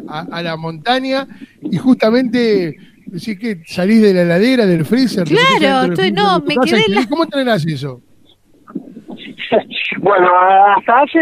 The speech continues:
Speaker 3: dos o tres años, yo ahora tengo cuarenta y cuatro años, hasta hace dos o tres años yo todavía competía en, en, en carreras,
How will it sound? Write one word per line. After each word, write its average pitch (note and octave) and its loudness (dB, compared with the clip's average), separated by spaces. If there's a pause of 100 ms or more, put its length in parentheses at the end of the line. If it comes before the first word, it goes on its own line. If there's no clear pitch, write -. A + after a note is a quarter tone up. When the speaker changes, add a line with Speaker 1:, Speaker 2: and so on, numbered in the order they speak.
(120)
Speaker 3:
dos A#3 0
o B3 0
tres G#3+ -6
años, B3 2
yo A3 2
ahora A3 4
tengo G#3+ 0
cuarenta G3 2
y F#3 2
cuatro G3 2
años, D#3 2 (100)
hasta A#3 -2
hace D4+ -2
dos G#3+ 2
o G#3+ 0
tres F3 -4
años A3+ 2 (440)
yo F#3+ -6
todavía F#3+ 4
competía G3 0 (160)
en, D#3+ -4
en, D3 -10
en C#3 -12
carreras, G#3+ 0